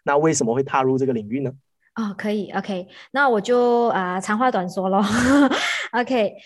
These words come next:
Speaker 2: 呃，那 Go Go Kids 呢，其实会创办 Go Go Kids 呢，主要的原因是两个啦，一个是我本身的经历，另外一个是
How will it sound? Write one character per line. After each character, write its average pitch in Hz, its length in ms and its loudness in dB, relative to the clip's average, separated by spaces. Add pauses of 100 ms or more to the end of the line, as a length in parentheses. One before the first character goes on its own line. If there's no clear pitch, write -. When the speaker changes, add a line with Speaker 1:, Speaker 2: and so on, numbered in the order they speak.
(460)
Speaker 2:
呃， 214 460 2
那 302 340 -2
Go 240 180 2
Go 277 220 2
Kids 233 320 -8
呢， 196 100 -2
其 196 160 -4
实 330 120 -2
会 359 160 -2
创 320 240 -10
办 294 160 -4
Go 233 100 0
Go 233 140 -2
Kids 240 280 -8
呢， 190 200 -2
主 180 320 -6
要 233 260 2
的 208 100 0
原 185 320 -4
因 185 140 -4
是 214 160 -8
两 185 220 -6
个 185 180 -6
啦， 180 240 -6
一 233 100 -8
个 233 160 -2
是 233 140 -6
我 180 300 -4
本 160 240 -4
身 185 520 -6
的 185 160 -4
经 180 380 -8
历， 214 260 -4 (220)
另 240 160 0
外 240 140 0
一 233 80 -2
个 226 200 -2
是 214 600 -6